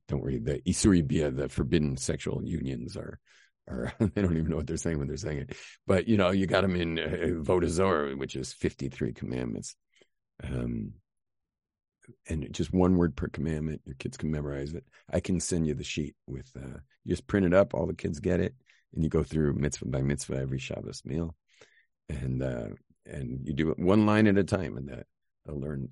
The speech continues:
all Taryag mitzvahs bal peh, which is really a pleasure. I have another one with one word per, um, per, uh, there's one word per, uh,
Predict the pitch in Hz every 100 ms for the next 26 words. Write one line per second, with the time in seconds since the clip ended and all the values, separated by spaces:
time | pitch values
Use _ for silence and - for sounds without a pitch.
0 | - 73 67 - 65 65 69 - 64 -
1 | 58 - 65 - - - _ - 82 90
2 | 98 101 76 65 - 71 60 78 - _
3 | 90 87 95 92 85 71 71 - 85 82
4 | 78 73 65 - 69 67 65 _ _ _
5 | _ - 69 64 64 60 - _ - -
6 | _ 76 73 - 78 65 - _ _ _
7 | - 67 60 55 64 _ _ - 85 87
8 | 92 90 82 67 - - 69 65 - -
9 | _ _ 60 55 50